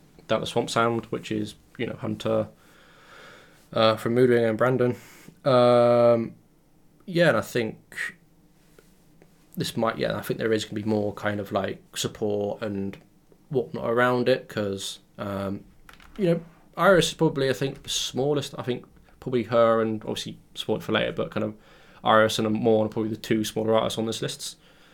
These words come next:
And I think kind of, yeah, with the next E P, I think there is gonna be more kind of, like, I don't know whether there's a label coming, I'm not sure, uh,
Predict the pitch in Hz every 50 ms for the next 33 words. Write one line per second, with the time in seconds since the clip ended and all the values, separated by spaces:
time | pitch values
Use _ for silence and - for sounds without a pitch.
0 | _ _ _ _ _ _ _ _ - - - - 117 113 110 - 113 110 - -
1 | 107 107 104 - - _ _ _ - 151 117 110 117 107 110 107 110 - - -
2 | 113 110 107 - 107 107 104 - 110 110 - 107 104 107 104 101 - - 107 107
3 | 101 107 107 107 107 104 104 104 104 - - 110 107 107 104 - 110 107 107 104
4 | - - - - _ _ _ _ _ - - - - _ _ - - - 113 110
5 | 107 104 104 104 104 110 120 127 127 127 120 - - 120 117 117 113 110 104 101
6 | 101 95 - - - 127 127 127 127 - - - _ _ - 107 107 101 101 107